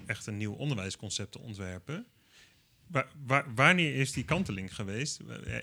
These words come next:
is dat in dat team gebeurd? Van, er zo een tijdje aan werkende komen we eigenlijk tot de realisatie: "Goh, we willen eigenlijk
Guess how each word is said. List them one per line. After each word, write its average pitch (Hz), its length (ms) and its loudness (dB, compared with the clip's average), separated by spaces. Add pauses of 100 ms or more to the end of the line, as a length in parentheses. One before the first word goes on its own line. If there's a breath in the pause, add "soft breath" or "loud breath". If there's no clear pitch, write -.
is - 200 -4
dat 127 180 2
in 135 140 -2
dat 110 220 0
team 170 240 6
gebeurd? 202 640 -4 (160)
Van, 113 340 0 (340 loud breath)
er 113 160 2
zo 113 260 0
een 113 120 -4
tijdje 113 320 2
aan 107 220 -2
werkende 107 500 0
komen 110 240 -2
we 110 60 -2
eigenlijk 107 300 -4
tot 110 120 -6
de 113 60 -4
realisatie: 104 560 -4
"Goh, 113 240 -4
we 95 60 -4
willen 98 200 -4
eigenlijk 104 340 -2